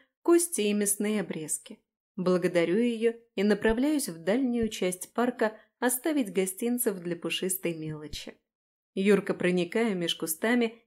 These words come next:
и оказываюсь на нашей маленькой тайной полянке.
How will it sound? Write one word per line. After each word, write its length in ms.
и 80
оказываюсь 680
на 160
нашей 440
маленькой 640
тайной 440
полянке. 640